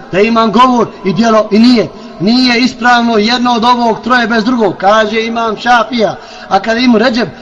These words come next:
spomenuo da imam govor, djelo i nije, rekao je, Šafija po ovome prenosi konsenzus ashaba, tabina i oni koje poslije njih zatekao. Ibn Kathir rahimehullah kaže u tefsiru: „Šafija, Ahmed,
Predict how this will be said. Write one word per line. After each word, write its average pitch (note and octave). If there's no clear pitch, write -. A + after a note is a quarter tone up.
spomenuo B3
da A#3
imam B3+
govor, B3
djelo A#3+
i A3+
nije, C4
rekao B3
je, C#4
Šafija B3
po A3
ovome A#3+
prenosi A#3+
konsenzus G#3
ashaba, A3+
tabina G#3+
i G3+
oni A#3
koje G3+
poslije G3+
njih G#3
zatekao. F#3+
Ibn G3+
Kathir A3+
rahimehullah A#3
kaže A3
u G3
tefsiru: A3
„Šafija, B3+
Ahmed, A#3+